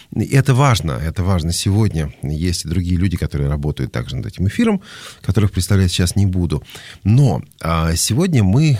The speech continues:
продолжаем читать четвертую главу книги "Левит". Мы говорим с вами о жертве, говорим о жертве за грех.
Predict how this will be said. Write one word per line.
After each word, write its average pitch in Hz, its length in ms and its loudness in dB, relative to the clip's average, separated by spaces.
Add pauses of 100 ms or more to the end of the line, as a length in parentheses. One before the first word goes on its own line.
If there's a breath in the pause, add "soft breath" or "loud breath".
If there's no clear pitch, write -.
продолжаем 90 540 0
читать - 340 -4
четвертую 73 420 -4
главу 69 280 -2
книги 73 260 -2
"Левит". 160 380 2 (360 loud breath)
Мы 95 200 2
говорим 87 380 2
с - 120 -6
вами 60 340 -4
о 65 140 -4
жертве, 143 580 0
говорим 76 440 0
о 71 60 0
жертве 73 280 -4
за 69 160 -2
грех. 123 340 0